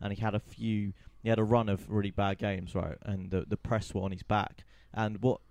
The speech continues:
Mkhitaryan did, he holed himself up in his apartment and just, just wouldn't come out. I mean, is that the sort of player that, that you want in your team when you're trying to challenge,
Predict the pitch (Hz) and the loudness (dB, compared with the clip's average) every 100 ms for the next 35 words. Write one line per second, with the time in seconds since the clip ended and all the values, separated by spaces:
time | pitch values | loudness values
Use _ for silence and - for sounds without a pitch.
0 | - 113 - 120 107 104 110 107 110 120 | -4 -4 0 2 2 0 -4 -4 0 4
1 | 123 110 104 110 101 117 110 - 101 98 | 4 2 0 0 2 2 -2 -4 -8 -6
2 | 98 95 - 113 95 85 98 - - - | -2 -2 0 0 0 -6 -8 -18 -20 -20
3 | - - 104 107 - - 104 101 104 98 | -12 -8 -4 -6 -8 -12 -6 -2 -2 -2
4 | - 98 104 - - - 110 113 113 - | -4 0 0 -2 -8 -6 -2 0 0 0
5 | 139 127 - 135 110 131 123 117 95 98 | 2 0 0 0 0 0 0 0 -2 -4
6 | - - - 110 98 104 113 113 95 101 | -8 -18 -12 -6 -4 2 4 4 0 -2
7 | 98 - 110 101 101 95 - 98 95 - | 0 0 -2 -2 -2 -2 -2 -2 -2 0
8 | 113 98 98 92 | 0 0 -2 -8